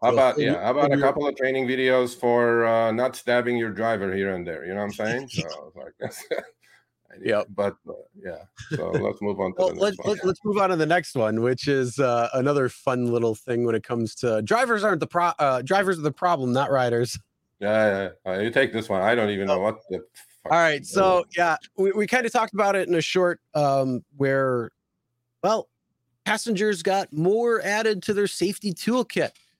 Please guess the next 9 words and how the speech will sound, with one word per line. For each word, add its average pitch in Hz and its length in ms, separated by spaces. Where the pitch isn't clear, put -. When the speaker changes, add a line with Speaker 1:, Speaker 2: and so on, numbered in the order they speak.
Speaker 2:
So 160 380
Speaker 1:
Mm. 156 120
Speaker 2:
it 165 40
wasn't 202 360
enough 202 240
before. 196 500
They're 170 120
getting 170 360
more 170 460